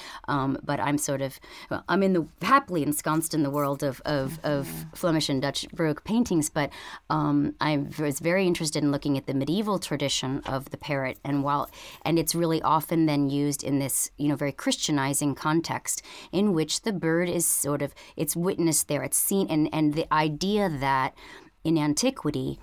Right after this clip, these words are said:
Speaker 1: you've got this, all of a sudden, this flood of parrots coming in literally through antiquity. I mean, they're, they're everywhere, and to the point where they're almost, because they're so ubiquitous, they lose some of their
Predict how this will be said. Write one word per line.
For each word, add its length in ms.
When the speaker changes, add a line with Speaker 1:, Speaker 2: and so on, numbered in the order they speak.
Speaker 1:
you've 160
got 300
this, 320
all 160
of 80
a 60
sudden, 340
this 180
flood 800
of 200
parrots 440
coming 340
in 220
literally 380
through 440
antiquity. 640
I 60
mean, 180
they're, 180
they're 240
everywhere, 720
and 300
to 180
the 80
point 320
where 180
they're 240
almost, 480
because 440
they're 180
so 640
ubiquitous, 640
they 200
lose 340
some 200
of 180
their 260